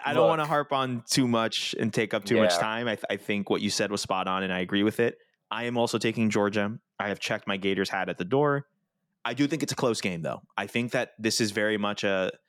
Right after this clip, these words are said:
Speaker 1: obviously, there's no moral victories, especially in the national championship game. But I, I said on Tailgaters, the, uh, you know, my friend Kevin Borba's podcast that I'm on, he,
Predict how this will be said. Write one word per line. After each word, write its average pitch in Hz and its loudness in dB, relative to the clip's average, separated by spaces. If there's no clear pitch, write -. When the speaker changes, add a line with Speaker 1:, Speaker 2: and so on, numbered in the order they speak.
Speaker 1:
obviously, 123 -2
there's 104 0
no 113 2
moral 113 2
victories, 95 0
especially 101 -2
in 95 0
the 95 -2
national 92 -2
championship 87 -4
game. 73 -8
But 202 0
I, 120 -6
I 117 -2
said 127 0
on 113 -2
Tailgaters, 104 0
the, 98 2
uh, 92 0
you 98 -2
know, 87 -2
my 98 0
friend 101 -2
Kevin 98 -4
Borba's 98 0
podcast 101 -4
that 98 -2
I'm 92 0
on, 92 2
he, 120 0